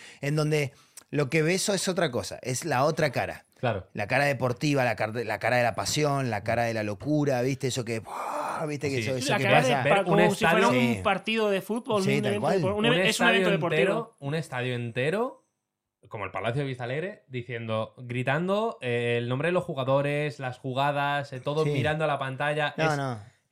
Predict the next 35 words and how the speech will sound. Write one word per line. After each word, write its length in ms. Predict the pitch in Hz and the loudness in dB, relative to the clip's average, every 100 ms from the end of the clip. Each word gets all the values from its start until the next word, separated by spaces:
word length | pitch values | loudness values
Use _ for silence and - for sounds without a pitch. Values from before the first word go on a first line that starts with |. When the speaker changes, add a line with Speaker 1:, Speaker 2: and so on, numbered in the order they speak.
| 156 | -2
Speaker 3:
Es 40 | 190 | 0
una 80 | |
Speaker 2:
definitivamente 500 | 208 190 165 160 190 226 | 0 2 4 4 2 0
Speaker 3:
locura. 140 | 160 | 0
Speaker 2:
una 80 | 151 | 0
experiencia. 560 | 165 127 120 127 113 101 _ | 0 0 -2 -2 -6 -14 _
Speaker 1:
Bueno, 260 | - 175 143 | -4 -2 0
Speaker 2:
Que 80 | 127 | 0
Speaker 1:
lo 80 | 123 | -2
que 80 | |
Speaker 2:
nosotros 220 | 127 135 143 | 0 0 2
Speaker 1:
pasó, 100 | 160 | 2
Speaker 2:
vivimos 260 | 147 143 | 2 0
borrachos 400 | 127 127 143 143 | 0 2 2 -2
también 200 | 131 135 | -4 0
Speaker 1:
lo 60 | 147 | 0
Speaker 2:
como 60 | 143 | 2
Speaker 1:
que 40 | 143 | 2
Speaker 2:
Cuba. 100 | 147 | 4
Speaker 1:
pasó 180 | 170 | 4
en 140 | 185 190 | 2 2
Brasil 380 | 160 131 190 196 | 0 0 0 2
ahora 220 | 156 214 | 2 2
Speaker 3:
Siempre. 180 | 156 - | -2 -2
Speaker 1:
fue 60 | |
una 80 | 135 | -4
locura. 560 | 123 110 175 139 95 - - | -4 -4 -4 -4 -6 -14 -14
Se 140 | 135 | -10
hizo 120 | 123 | -4
el 80 | 123 | -2
Major 400 | 120 147 131 135 | 0 0 -2 -4
de 140 | 120 | -4
Counter-Strike 480 | 110 135 127 110 131 | -6 -6 -6 -4 -4
en 100 | |
Speaker 2:
Ah, 60 | 127 | -2